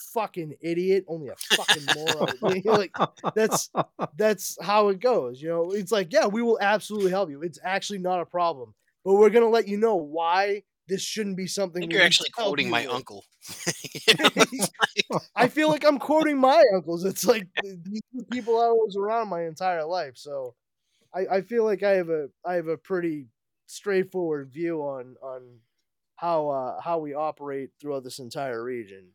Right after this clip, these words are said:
Speaker 1: And, you know, I think, I think ni-, niceness to kindness varies t-,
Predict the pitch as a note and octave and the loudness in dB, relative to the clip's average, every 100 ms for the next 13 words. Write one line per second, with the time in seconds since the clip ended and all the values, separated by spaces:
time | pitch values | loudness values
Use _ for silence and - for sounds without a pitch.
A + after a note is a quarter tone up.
0 | _ C3 A2 A2 - D#4 G#3+ F3+ G3 A#3+ | _ -18 -18 -18 -8 -2 2 4 4 2
1 | G#3+ - _ _ - G#3 A#3+ F3+ G3 F#3+ | 0 -4 _ _ -10 2 4 4 4 2
2 | F#3 - G3+ G3+ G3 F#3+ - - F#3+ F3 | 0 -2 4 4 4 -4 -6 -4 -2 0
3 | E3 B2+ D#3+ E3+ E3+ D#3 D3+ - - | -4 -4 -2 0 0 -2 -6 -12 -16